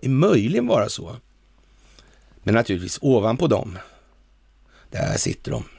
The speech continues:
rymdödlorna. Nå så in i helvete vad de gör, va? Eller kanske inte så, nej. Precis. Och, eh,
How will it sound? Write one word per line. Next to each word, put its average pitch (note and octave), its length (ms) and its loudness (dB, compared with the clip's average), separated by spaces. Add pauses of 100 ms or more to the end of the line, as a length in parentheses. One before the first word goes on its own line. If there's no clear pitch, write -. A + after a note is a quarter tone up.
(140)
rymdödlorna. G2+ 800 -4 (2250)
Nå G#2 200 4
så - 120 2
in G2 140 4
i F2 40 4
helvete G#2+ 460 2
vad B2+ 80 2
de F#2 100 -2
gör, - 140 -8
va? B2+ 160 -10 (360)
Eller G2 240 0
kanske - 340 -4
inte - 200 -10
så, - 180 -8
nej. - 240 -10 (400)
Precis. - 560 0 (920)
Och, - 440 -2
eh, A2+ 240 4